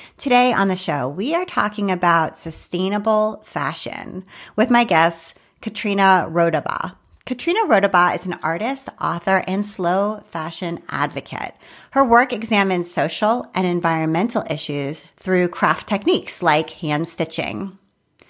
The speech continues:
Since two thousand thirteen, she's focused on sustainable fashion by using mending, natural dyes, and redesign in her fiber art studio. She teaches classes,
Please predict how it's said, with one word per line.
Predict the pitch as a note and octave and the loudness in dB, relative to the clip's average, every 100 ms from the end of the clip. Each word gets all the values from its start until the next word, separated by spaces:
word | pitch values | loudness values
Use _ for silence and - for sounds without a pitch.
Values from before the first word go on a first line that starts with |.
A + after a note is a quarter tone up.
| - - - - | -20 -20 -20 -10
Since | - C4 - | -4 -2 -4
two | - - F4 | -2 2 6
thousand | E4+ F4 F#4+ | 6 4 2
thirteen, | F#4 F4 F3+ F3 | 0 -2 -2 0
she's | F#3 G#3 - | 0 -4 0
focused | G3+ G3+ A#3+ A#3 | 0 2 0 2
on | G3+ G3 G3+ | 2 2 -2
sustainable | - G3+ - A3 A3+ A3+ G#3+ | -4 -4 0 2 2 2 0
fashion | G#3 A#3 - - - E3+ | 0 -2 -4 -8 -8 -4
by | F#3+ F#3+ | 2 2
using | F#3 F#3+ F#3+ E3+ | 4 2 2 0
mending, | D#3+ D#3 D#3+ E3 F3+ C#4 - - - _ _ - | 0 0 0 -2 -2 -4 -8 -20 -20 _ _ 0
natural | F#3+ F#3 - F3 | 2 2 0 2
dyes, | D#3 B2+ C3+ D#3 C#4+ - - _ _ | 4 4 2 0 0 2 0 _ _
and | F#3+ G3+ G3 | 0 2 2
redesign | F#3+ F3+ A#3 B3+ - C3+ - D#3 - _ - - | 0 -2 0 0 0 -2 -6 -12 -16 _ -16 -4
in | G3 | -2
her | G#3 G3 F3 F3+ | 0 2 2 2
fiber | - D#3 D#3+ | 0 0 2
art | - D#3+ | 0 0
studio. | - - D3+ C#3+ C3 - - - _ _ _ - - - | -2 -2 -4 -2 -4 -4 -8 -14 _ _ _ -20 -20 -14
She | - C#4 | -4 0
teaches | C#4 C4 G#4 | 0 0 0
classes, | - E3+ F#3+ F3+ F#3+ G3+ A3 - | 0 0 2 2 0 0 -4 -10